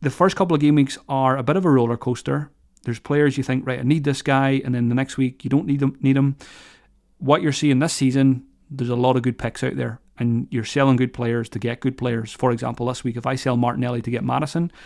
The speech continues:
that's selling a good player to get a good player. So, you know, Bowen, another example, Sterling. It's, it's tricky. Um, but if your team's a mess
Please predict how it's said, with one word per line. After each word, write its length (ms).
that's 240
selling 220
a 20
good 180
player 360
to 80
get 160
a 20
good 140
player. 380
So, 360
you 120
know, 160
Bowen, 380
another 220
example, 400
Sterling. 540
It's, 280
it's 140
tricky. 400
Um, 480
but 100
if 60
your 80
team's 240
a 40
mess 540